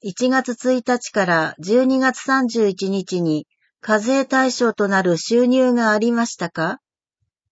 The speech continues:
はい。次の一から三のいずれかに該当しますか？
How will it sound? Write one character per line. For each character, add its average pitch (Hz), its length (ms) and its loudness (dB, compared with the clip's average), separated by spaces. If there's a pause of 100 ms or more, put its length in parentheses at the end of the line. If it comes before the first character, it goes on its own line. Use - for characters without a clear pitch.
(760)
は 240 240 2
い。 175 180 -4 (920)
次 262 340 2
の 208 260 2
一 190 220 -4
か 285 160 0
ら 240 140 2
三 208 320 0
の 202 180 2
い 185 140 0
ず 233 160 0
れ 262 100 2
か 254 160 2
に 208 160 0
該 208 240 4
当 247 200 4
し 233 180 -4
ま 220 120 0
す - 100 -12
か？ 175 320 -4